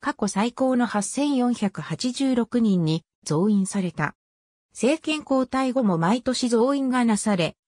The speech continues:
二千十七年度に定員は九千四百二十人まで増加した。なお、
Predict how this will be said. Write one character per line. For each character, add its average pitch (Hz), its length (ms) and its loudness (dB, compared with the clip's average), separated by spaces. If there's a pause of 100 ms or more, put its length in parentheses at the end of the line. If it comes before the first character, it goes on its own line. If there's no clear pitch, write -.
二 180 120 4
千 269 300 0
十 240 260 2
七 254 300 2
年 269 240 2
度 185 140 2
に 156 180 -2 (260)
定 247 200 4
員 254 260 2
は 254 140 0
九 277 260 -2
千 285 320 2
四 254 220 2
百 185 280 -4
二 156 160 0
十 247 260 0
人 202 260 4
ま 180 120 0
で 151 140 -2
増 156 240 -2
加 196 160 -6
し - 160 -8
た。 151 220 -4 (560)
な 233 160 4
お、 165 200 2